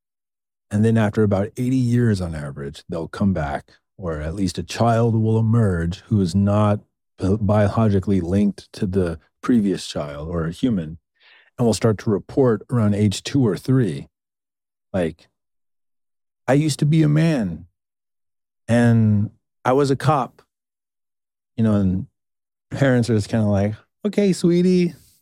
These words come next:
yeah," you know, and just assume that they, like, saw a movie and that they're just, like, playing. This one w-,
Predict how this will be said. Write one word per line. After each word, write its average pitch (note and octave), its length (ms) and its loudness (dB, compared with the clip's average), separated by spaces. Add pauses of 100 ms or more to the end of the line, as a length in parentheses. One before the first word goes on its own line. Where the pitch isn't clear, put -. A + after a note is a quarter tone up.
yeah," F#3 420 2
you C#3 160 0
know, C3+ 160 4
and B2+ 100 4
just B2 140 2
assume C3+ 360 -2
that A#2 80 0
they, A2 120 2
like, G2+ 160 0
saw C#3 200 0
a D#3 40 2
movie D#3+ 420 0
and F#2+ 160 -4
that G2+ 140 0
they're A2+ 100 -2
just, A2 220 2
like, A2+ 160 0
playing. D#3 380 -2 (1600)
This A#2 160 -2
one E3 180 4
w-, D#3+ 220 0